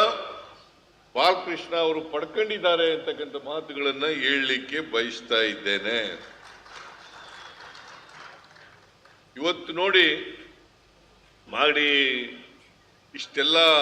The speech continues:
ವಿರೋಧ ಪಕ್ಷದವರು ಟೀಕೆ ಮಾಡ್ತಾರೆ. ಸಿದ್ದರಾಮಯ್ಯನವರು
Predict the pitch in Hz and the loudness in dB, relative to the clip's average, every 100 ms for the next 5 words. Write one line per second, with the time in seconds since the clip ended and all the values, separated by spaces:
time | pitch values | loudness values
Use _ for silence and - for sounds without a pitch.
0 | 135 - - - - - _ _ _ _ | 2 -6 -14 -20 -20 -20 _ _ _ _
1 | _ _ 120 170 165 156 143 - 151 151 | _ _ -4 -2 -2 -4 -6 -4 -4 -4
2 | 151 165 156 156 127 113 - 87 73 - | -8 -10 -8 -6 -4 -6 -6 -12 -12 -18
3 | - _ _ _ _ _ _ _ _ _ | -20 _ _ _ _ _ _ _ _ _
4 | _ _ _ _ - 143 165 185 180 165 | _ _ _ _ -20 -6 4 6 8 6
5 | 160 156 156 165 175 190 - | 6 4 2 0 0 -4 -10